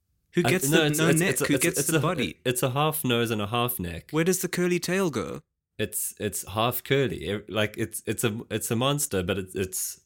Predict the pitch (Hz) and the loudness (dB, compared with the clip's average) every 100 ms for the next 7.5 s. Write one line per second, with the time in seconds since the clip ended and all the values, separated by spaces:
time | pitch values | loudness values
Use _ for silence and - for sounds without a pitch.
0 | - 92 - - 110 90 - _ _ _ | -8 -8 -4 0 2 0 -4 _ _ _
1 | _ _ _ _ - 123 143 139 110 120 | _ _ _ _ -2 2 2 0 -2 0
2 | 127 131 98 120 117 113 113 - _ - | 2 2 0 0 0 0 -2 -4 _ -2
3 | 107 104 - - 101 98 98 - 98 - | 0 0 -2 -2 0 0 -2 -4 -10 4
4 | 123 117 113 - 117 110 95 113 117 117 | 6 6 4 0 -2 0 0 0 2 2
5 | 104 95 - _ 95 87 - 67 64 - | 0 -2 -6 _ -4 -4 -4 -6 -6 -14
6 | _ _ _ _ _ _ _ _ _ _ | _ _ _ _ _ _ _ _ _ _
7 | 139 131 117 135 | 2 4 4 0